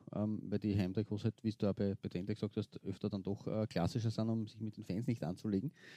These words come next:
Aber Dundee United hat da für das, äh, für die neue Saison beim Away-Shirt, ähm,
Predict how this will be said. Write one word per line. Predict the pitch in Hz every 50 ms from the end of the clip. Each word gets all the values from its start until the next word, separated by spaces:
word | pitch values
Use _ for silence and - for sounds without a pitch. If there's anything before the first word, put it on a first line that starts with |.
| - - - - - - - - -
Aber | - 104 120 123
Dundee | 110 104 123 139
United | 151 135 113 117 - 160 139
hat | 139 143 139 - -
da | 147 139
für | - - 135
das, | 135 139 131 - 131
äh, | 120 120 117 113
für | 110 120
die | 120 120
neue | 123 107 92 104
Saison | 120 131 117 - 123 127 123
beim | - 117 120
Away-Shirt, | - 113 113 98 95 104 123 135 - - - - 107 101 117 165 - - - - _ _ - - - - _ -
ähm, | - 107 113 113 117 123 123 123 123 123 127 120